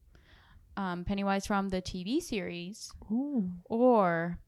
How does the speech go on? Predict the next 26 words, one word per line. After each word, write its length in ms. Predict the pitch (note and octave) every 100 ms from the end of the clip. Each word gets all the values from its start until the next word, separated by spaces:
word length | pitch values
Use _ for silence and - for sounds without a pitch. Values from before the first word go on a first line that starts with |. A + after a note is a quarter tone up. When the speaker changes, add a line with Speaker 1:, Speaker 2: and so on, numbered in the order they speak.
| _
Speaker 1:
Pennywise 760 | - G#3 G#3+ G3+ F#3+ F#3 F#3+ -
in 540 | - F#3 F3+ F3+ F3 E3+ _ _ -
chapter 260 | G3+ G3 G3
two 220 | A3 G#3+
in 80 | G3+
that 160 | - -
old 240 | F3+ -
picture. 440 | G3 - - - - _ - - - _ - _ _ _ _ - - - - _ _ _
You 80 | B3+
know, 140 | G3+ G#3+
with 140 | G#3
one 200 | F3+ F#3+
where 160 | B3 C4
he's, 120 | C4+
like, 140 | C4 B3+
Speaker 2:
Oh, 60 |
yeah, 360 | A#3+ A3 A#3 A3
where 120 | G#3
Speaker 1:
old, 540 | F#3 F#3 G3+ A#3 C#4 A#3
Speaker 2:
his, 80 | A#3
where 80 |
Speaker 1:
yeah. 60 | B3
Speaker 2:
his, 180 | C4+ -
his 300 | F3 A3+ -
starts 440 | - A3+ G#3+ -
to 240 | - F#3+